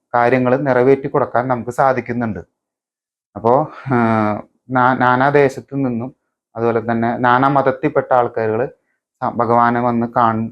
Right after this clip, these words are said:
കാണുകയും അവരുടെ കാര്യങ്ങൾ, അവരുടെ വിഷമങ്ങൾ ഭഗവാനോട് പറയുകയും, ഇപ്പൊ ഭഗവാൻ നൃത്തരൂപേണ പുറത്തേക്ക് വരുമ്പോൾ, പുറ-, നൃത്തരൂപത്തിൽ പുറത്തേക്ക് വരുന്ന സമയത്താണ്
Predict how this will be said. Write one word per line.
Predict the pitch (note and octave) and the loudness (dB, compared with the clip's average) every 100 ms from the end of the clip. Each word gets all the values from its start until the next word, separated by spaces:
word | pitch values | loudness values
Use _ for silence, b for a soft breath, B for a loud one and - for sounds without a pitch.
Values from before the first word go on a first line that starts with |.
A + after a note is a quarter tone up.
| - | -4
കാണുകയും | A#2+ A2 G#2+ G#2+ G#2+ C3+ D#3 _ _ _ | -2 0 0 -2 -2 -2 -6 _ _ _
അവരുടെ | A2 A2 A#2 A2+ - - | -2 -2 -2 -6 -12 -2
കാര്യങ്ങൾ, | A#2 A2+ A2+ A2+ | 2 2 2 0
അവരുടെ | G#2 A2 A#2 | 0 2 0
വിഷമങ്ങൾ | A#2+ A#2+ - B2+ B2 A#2 A2+ - _ _ _ _ | 0 0 -2 -4 0 0 -2 -4 _ _ _ _
ഭഗവാനോട് | A2 A2 A2+ A2+ A2 A#2 | -2 2 2 2 2 2
പറയുകയും, | B2 A2+ G#2 G#2 A2+ D3 | 0 0 0 0 -2 -4
ഇപ്പൊ | _ - | _ -6
ഭഗവാൻ | A2 A2 A#2+ D3+ F3 _ - | -2 2 2 0 -4 _ -6
നൃത്തരൂപേണ | B2 - D#3 D#3 C#3+ C3+ B2 _ | -6 0 2 4 2 -2 -4 _
പുറത്തേക്ക് | A#2 - A2 B2 | -6 -2 -4 0
വരുമ്പോൾ, | B2 A2 G#2 A2+ C#3 _ _ _ - - C3+ | 0 0 0 -2 -4 _ _ _ -14 -4 -2
പുറ-, | - C#3+ D3 | 0 0 0
നൃത്തരൂപത്തിൽ | C#3 B2+ D3+ D#3+ D#3 E3 G3 | -2 2 4 4 4 0 0
പുറത്തേക്ക് | F3+ D3+ C#3+ D#3+ | 0 0 -2 2
വരുന്ന | E3 D#3 D#3+ | 2 2 0
സമയത്താണ് | E3+ D#3 C#3+ C#3 D#3 C#3 | 0 0 0 0 2 2